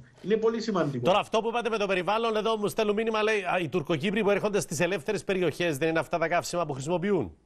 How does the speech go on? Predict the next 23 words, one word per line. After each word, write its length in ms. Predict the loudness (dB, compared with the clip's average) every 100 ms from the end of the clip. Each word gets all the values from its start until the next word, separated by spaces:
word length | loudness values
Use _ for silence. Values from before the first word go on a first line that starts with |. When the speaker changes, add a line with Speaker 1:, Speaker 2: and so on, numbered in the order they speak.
| _ _ _ _ _ _ _ _ _ _ _ _ _ _ _ _ _
Speaker 1:
Τα 120 | -10
καύσιμα 480 | -4 -2 -2 0 4
τα 100 | 4
οποία 240 | 2 -2
χρησιμοποιούν 420 | -4 -6 0 2 4
Speaker 2:
Άρα 60 |
με 60 | 0
αυτή 120 | -2
τη 60 | 0
Speaker 1:
στις 120 | 2
Speaker 2:
λογική 220 | 2 2
να 60 | 0
Speaker 1:
ελεύθερες 220 | 2 2
Speaker 2:
τους 120 | 2 0
απαγορεύσουμε, 580 | 2 2 0 -2 -2 0
λέει, 100 | 2
να 80 | 2
έρχονται 360 | 2 -2 -2
στις 200 | -4 -2
ελεύθερες 380 | 0 0 -2 0
περιοχές. 500 | 2 2 2 2 0
Τι 120 | 0
απαντάτε; 400 | 0 0 -2 -6